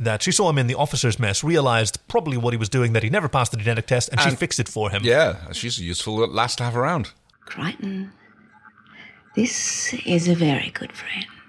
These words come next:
Speaker 2: She's actually im-, genuinely impressed. Like, "Oh, this is someone we can make use
Speaker 1: Yeah.
Speaker 2: of. This is my kind of person." So they, I'd say they kind of immediately hit it off.
Speaker 1: Yeah,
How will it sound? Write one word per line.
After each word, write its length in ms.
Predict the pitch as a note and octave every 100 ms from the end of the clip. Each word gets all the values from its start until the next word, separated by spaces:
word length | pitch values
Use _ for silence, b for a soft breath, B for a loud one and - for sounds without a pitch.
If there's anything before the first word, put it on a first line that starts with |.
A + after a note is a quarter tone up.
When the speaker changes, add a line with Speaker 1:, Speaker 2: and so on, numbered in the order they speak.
| - -
Speaker 2:
She's 300 | G#2+ D#3+ -
actually 340 | A#2 - A#2
im-, 100 | G2 -
genuinely 400 | C3 A#2 G#2+ G2
impressed. 480 | F#2 B2+ C#3+ - -
Like, 200 | G#2+ -
"Oh, 280 | E2+ F#3 G2+
this 160 | A2
is 80 | -
someone 260 | - F2+ F#2+
we 80 | F#2+
can 260 | G2 F2+ - B B -
make 240 | G#2+ -
use 240 | C3+ G#3 A#3
Speaker 1:
Yeah. 220 | B3+ A3+
Speaker 2:
of. 60 | B2
This 80 | G2+
is 80 |
my 140 | F#2+ G#2+
kind 260 | - F#2+
of 80 | G2
person." 400 | D#3 D#3+ - E2 - _ _ _ - B B
So 120 | - C3
they, 160 | C#3+ G3+ G3+
I'd 200 | C4 -
say 120 | G#3
they 140 | D3 A#2
kind 240 | B2 B2
of 60 | G#2+
immediately 400 | A#2+ F#2+ F#2+ E2+
hit 180 | F#2+
it 80 | E2+
off. 260 | F2 - - B B B B B
Speaker 1:
Yeah, 340 | C3 A#2 G2